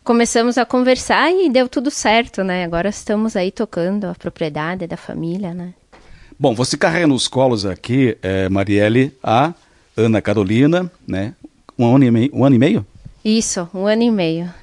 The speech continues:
Speaker 2: Ela representa aqui essa sequência da quinta geração, sucessão rural firme aqui, hein?
Speaker 1: Exatamente, Maclu, é um orgulho pra gente, né? Ah, dar continuidade ao que já foi feito e mostrar pra ela também o caminho que ela também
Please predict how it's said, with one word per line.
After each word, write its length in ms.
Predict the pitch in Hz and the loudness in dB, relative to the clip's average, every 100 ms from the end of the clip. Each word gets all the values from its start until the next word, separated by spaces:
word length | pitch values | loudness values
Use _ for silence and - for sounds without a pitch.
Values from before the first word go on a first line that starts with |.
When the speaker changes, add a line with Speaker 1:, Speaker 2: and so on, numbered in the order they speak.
| - | -8
Speaker 2:
Ela 160 | 123 | -2
representa 540 | 143 143 156 135 165 156 | -2 0 0 2 2 2
aqui 380 | 131 147 170 190 | -2 -2 0 2
essa 200 | 175 156 | 2 0
sequência 460 | 139 - 143 156 | 0 2 2 2
da 100 | 135 | 0
quinta 320 | - 175 190 165 | 0 -2 0 0
geração, 520 | 151 131 104 123 123 - - | 2 2 2 0 0 -2 -12
sucessão 480 | - 135 123 - 131 | -4 -2 -2 0 0
rural 320 | 110 107 131 | 2 2 2
firme 340 | - 151 135 | 2 2 2
aqui, 220 | 98 - 101 | 0 -2 -4
hein? 180 | 110 - - - - - - | -4 -10 -20 -20 -20 -18 -2
Speaker 1:
Exatamente, 720 | 202 202 220 - 285 262 269 | 0 2 2 2 2 4 2
Maclu, 300 | 240 214 220 | 0 0 2
é 160 | 214 214 | 4 4
um 100 | 247 | 4
orgulho 480 | 247 190 220 311 311 | 2 2 2 2 2
pra 220 | - 208 | 0 -2
gente, 420 | 208 202 285 302 | 0 0 0 0
né? 340 | 226 214 226 202 - _ 190 | 0 2 0 -4 -16 _ -2
Ah, 420 | 196 196 180 180 _ _ - | 0 2 0 -4 _ _ -10
dar 280 | 180 196 247 | 0 0 2
continuidade 840 | 262 240 226 208 180 190 277 226 | -2 -2 -2 -2 0 2 2 2
ao 140 | 214 | 0
que 260 | 202 214 214 | 0 0 0
já 140 | 233 | 0
foi 220 | 214 226 214 | -2 -2 -2
feito 600 | - 196 277 330 262 208 - - - _ | -2 -2 -2 -2 -6 -8 -10 -20 -20 _
e 840 | 196 208 214 208 208 208 190 185 190 | -6 -4 -2 -2 -2 -2 -4 -6 -6
mostrar 600 | 202 220 262 - 254 262 | -4 0 0 0 -2 -2
pra 200 | - 269 | 0 0
ela 300 | 202 254 285 | 2 2 2
também 340 | 269 214 220 254 | 0 -4 -2 -2
o 40 | |
caminho 500 | 262 220 202 226 285 | -2 -2 0 0 0
que 160 | 294 208 | -2 0
ela 180 | 208 | 0
também 580 | 226 220 202 226 254 208 | 0 -4 -4 -2 -2 -4